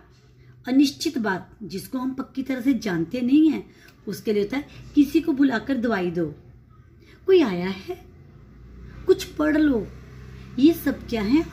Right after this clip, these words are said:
अनिश्चित काल स्वर नाम। संबंध बनाने वाले, जिसने आपको बुलाया है उसे कहीं जाना पड़ा, जिसने पढ़ाना है उन्हें बुलाओ।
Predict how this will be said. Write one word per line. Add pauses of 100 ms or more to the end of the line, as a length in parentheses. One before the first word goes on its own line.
अनिश्चित
काल
स्वर
नाम। (600)
संबंध
बनाने
वाले, (760)
जिसने
आपको
बुलाया
है (340)
उसे
कहीं
जाना
पड़ा, (960)
जिसने
पढ़ाना
है (520)
उन्हें
बुलाओ।